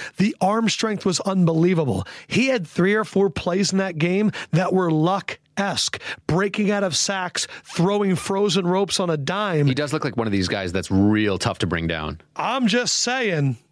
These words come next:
Speaker 1: you guys, everybody was focused on Luck and Brissett and Chuck Pagano and all these moments returning to Indy. I'm just saying, watch out.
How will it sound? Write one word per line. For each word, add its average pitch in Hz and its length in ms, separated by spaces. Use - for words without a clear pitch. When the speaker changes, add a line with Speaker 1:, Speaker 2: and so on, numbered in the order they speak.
Speaker 1:
you 196 280
guys, 233 420
everybody 247 560
was 214 220
focused 220 440
on 190 280
Luck 202 320
and 196 160
Brissett 220 540
and 170 260
Chuck - 380
Pagano 208 600
and 190 80
all 202 160
these 214 240
moments 214 400
returning 208 540
to 214 100
Indy. 214 220
I'm 208 280
just 226 260
saying, 196 520
watch 202 520
out. 226 420